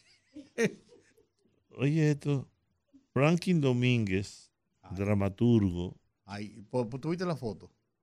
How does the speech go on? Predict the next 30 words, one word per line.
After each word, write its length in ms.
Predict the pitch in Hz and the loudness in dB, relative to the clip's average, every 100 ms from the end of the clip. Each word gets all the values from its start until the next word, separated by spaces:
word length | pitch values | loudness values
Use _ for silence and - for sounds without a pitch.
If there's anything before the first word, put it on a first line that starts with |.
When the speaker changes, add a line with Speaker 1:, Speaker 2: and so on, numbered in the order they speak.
| _ _ _ | _ _ _
Speaker 2:
No, 300 | 104 120 139 | 2 6 6
no 120 | 135 135 | 6 4
vi 100 | 143 | 4
la 120 | 143 | 2
foto. 400 | 127 113 113 110 | 4 4 4 4
Lo 140 | 110 | 4
que 60 | 120 | 2
Speaker 1:
Oye, 60 | |
Speaker 2:
estaba, 240 | 147 151 170 | 2 4 4
Speaker 1:
esa 100 | 127 | 2
Speaker 2:
estaba 240 | - 151 | 0 2
leyendo 440 | 170 151 151 147 127 | 2 2 0 4 6
es 140 | 107 | 4
que, 280 | - 120 104 _ _ - | 4 2 2 _ _ -10
Speaker 1:
No, 120 | 107 | -8
no, 60 | 110 | 2
Speaker 2:
que 60 | |
él 60 | 143 | 4
Speaker 1:
no. 60 | 151 | 4
Speaker 2:
tiene 140 | 196 | 4
una 180 | 190 175 | 4 4
pensión 460 | 170 135 - 151 | 2 4 6 6
del 140 | 143 127 | 6 4
Estado 580 | - 113 104 98 123 - _ _ _ _ _ _ - | 4 6 6 6 2 -4 _ _ _ _ _ _ 0
de 80 | |
noventa 380 | 113 107 104 107 | 4 4 4 4
mil 200 | 104 120 | 4 2
pesos. 560 | - 85 - - - - | 0 -4 -4 -12 -18 -16
Speaker 1:
Pero 140 | 113 | -10
increíble. 680 | 113 110 113 101 92 90 85 | -10 -10 -10 -10 -12 -18 -20